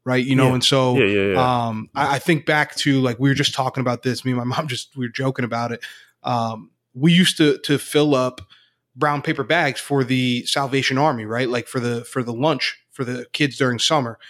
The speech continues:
Speaker 1: And so kids that, you know, came from backgrounds that, that needed help,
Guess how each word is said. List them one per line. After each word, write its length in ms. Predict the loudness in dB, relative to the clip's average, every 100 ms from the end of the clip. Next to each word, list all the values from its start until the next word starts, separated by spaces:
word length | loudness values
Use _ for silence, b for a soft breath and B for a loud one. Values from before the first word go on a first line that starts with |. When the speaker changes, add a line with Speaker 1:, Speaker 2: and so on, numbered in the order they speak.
| B B -6
Speaker 1:
And 220 | -4 0
so 140 | -2
kids 300 | 0 0 0
that, 260 | 0 0 -2
you 60 |
know, 200 | -2 -4
came 220 | -4 -2 -2
from 180 | 0
backgrounds 520 | 0 0 0 0 0 -4
that, 180 | -8
that 100 | -8
needed 240 | -6 -4 -2
help, 400 | 0 2 0